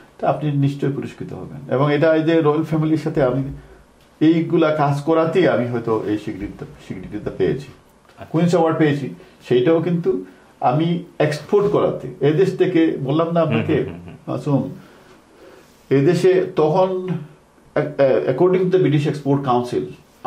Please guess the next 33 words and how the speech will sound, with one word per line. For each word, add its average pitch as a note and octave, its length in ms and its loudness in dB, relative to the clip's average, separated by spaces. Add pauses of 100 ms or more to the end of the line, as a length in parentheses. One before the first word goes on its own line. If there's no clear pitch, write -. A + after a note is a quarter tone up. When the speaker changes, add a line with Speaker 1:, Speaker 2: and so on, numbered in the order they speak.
(160)
Speaker 1:
we D#3 60 4
were F3 200 4
the D#3+ 120 4
largest D#3 420 2
shell-, D3+ 280 2
shellfish C3 380 -2
exporter B2 520 0
from F2+ 140 -8 (140)
here, D#2+ 160 -8 (520)
এ-, - 400 -6
এই A2 120 0
দেশ - 240 -6
থেকে। - 220 -12 (120)
অনেকটা F#3 300 0
দেশে F#3+ 300 2
কিন্তু G#3 240 -2
আমরা F#3+ 200 2
শেলফিশ F3+ 580 -2
তারা F3+ 200 2
খেতে D#3+ 360 -2 (560)
চিনতো B2 280 -2
না, E2 100 -6 (300)
আমরা C#3+ 240 -2
কিন্তু E3 260 0
ওদেরকে D#3 300 -2
খাওয়া D#3+ 280 2
শিখাইছি, A#2+ 460 -4 (400)
ওদের E3+ 260 2
জন্য F#3 480 2
বই G3 360 4
প্রিন্ট C3+ 240 -2
করছি F2+ 380 -6
যে G#2 160 -6